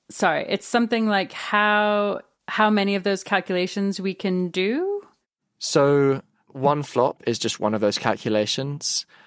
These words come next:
Speaker 2: Some of the biggest language models today are trained with, I think, ten to the twenty-four flop.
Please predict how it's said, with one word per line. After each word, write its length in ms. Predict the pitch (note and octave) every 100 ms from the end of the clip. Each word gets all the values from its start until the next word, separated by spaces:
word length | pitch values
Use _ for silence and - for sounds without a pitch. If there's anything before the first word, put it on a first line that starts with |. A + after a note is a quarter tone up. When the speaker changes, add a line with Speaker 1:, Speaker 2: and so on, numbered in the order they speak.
| -
Speaker 2:
Some 180 | - C#3
of 60 |
the 100 | B2+
biggest 380 | A2+ - A#2+ A2+
language 340 | A2+ B2 A#2+ -
models 400 | A#2 A#2+ A#2+ -
today 460 | - G#2+ A#2+ B2
are 120 | A2
trained 520 | G#2 - G#2+ G#2+ G#2 -
with, 440 | G2+ G2 F#2+ - _ - - _ -
I 40 |
think, 460 | - A2+ G#2 - - _ -
ten 240 | C3+ A#2+
to 80 | -
the 80 | A#2+
twenty-four 720 | - A#2 - - - A2+ G#2+
flop. 400 | - A#2 -